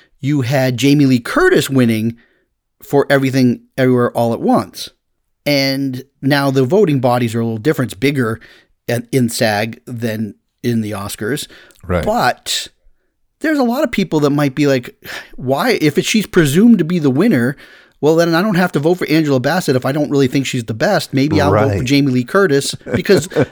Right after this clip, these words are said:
Speaker 1: just like Michelle Yeoh and others, she's had a long storied career, just like Angela Bassett. And
Speaker 2: Yeah.
Speaker 1: she's never been nominated for anything.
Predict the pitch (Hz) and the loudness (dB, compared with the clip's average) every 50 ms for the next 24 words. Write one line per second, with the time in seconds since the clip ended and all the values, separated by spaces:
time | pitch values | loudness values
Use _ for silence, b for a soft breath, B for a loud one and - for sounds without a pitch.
0 | - 147 - - 139 139 - - - 147 147 175 - - - 139 127 - - - | -2 -2 0 2 2 2 2 0 -2 0 0 -2 -2 0 0 -2 -2 0 0 2
1 | 135 123 123 117 113 120 120 117 123 123 120 120 120 127 123 117 117 - 127 127 | 2 2 2 2 0 -2 -2 -2 0 0 0 0 0 0 0 0 -2 -2 -4 -4
2 | 127 123 117 - - 208 185 - 214 139 139 123 123 117 117 120 120 117 113 - | -4 -4 -2 -2 -2 -2 0 0 0 0 0 0 0 0 0 0 0 -2 -4 -4
3 | - 123 117 113 107 - - 107 101 98 110 135 143 135 127 - - 113 113 - | -4 -4 -4 -4 -6 -8 -12 -12 -10 -8 -6 -6 -4 -4 -4 -4 -6 -8 -8 -8
4 | - 117 117 104 110 104 101 104 98 101 104 - 151 175 - - 131 131 117 90 | -6 -6 -6 -6 -6 -8 -8 -8 -8 -8 -6 -4 -2 -2 0 0 0 0 0 0
5 | 98 104 120 156 190 - - - 160 165 156 170 156 139 143 131 127 120 117 120 | 0 0 0 0 -2 -4 -4 -4 -4 -2 0 0 0 2 2 2 4 4 2 4
6 | 127 127 127 123 123 123 - - - 143 202 302 359 320 - - 107 98 110 131 | 2 2 2 2 0 -2 -4 -2 0 0 2 4 4 4 4 2 -2 -2 0 0
7 | 151 | 0